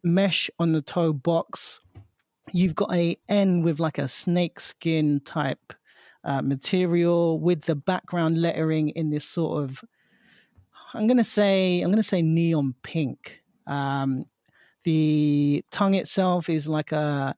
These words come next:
aged sail kind of colorway, and the s-, and the laces are just pure white.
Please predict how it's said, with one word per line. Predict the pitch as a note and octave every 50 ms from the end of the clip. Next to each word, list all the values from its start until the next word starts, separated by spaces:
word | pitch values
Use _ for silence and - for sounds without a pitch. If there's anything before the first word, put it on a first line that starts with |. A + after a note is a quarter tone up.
| _ _ -
aged | D#3 E3+ E3 D#3+ D#3 D3+ D3 C#3+ - - - G3
sail | - - - F3+ E3 D#3+ D#3+ D#3+ D#3 D3+ D#3 D#3+ D#3+ - - _
kind | - - E3+ E3 D#3
of | D3
colorway, | - - E3+ E3+ E3 D#3+ D#3+ D#3+ D#3 D#3+ D#3+ - -
and | D3 D3 D3+ D3+ D3+ D3+ D3+
the | D3+ D3 D3 D3 - - - - - _
s-, | - - - - F#3 - -
and | - E3+ E3+ E3
the | D#3
laces | D#3+ E3 G3 A3 A3 - - - F#3+ F3+ F3 E3 D#3 - -
are | D#3+
just | C#3+ - D#3 - - -
pure | - - F3 F3 E3+ D#3+ D#3
white. | D3 D#3 E3+ D#3+ E3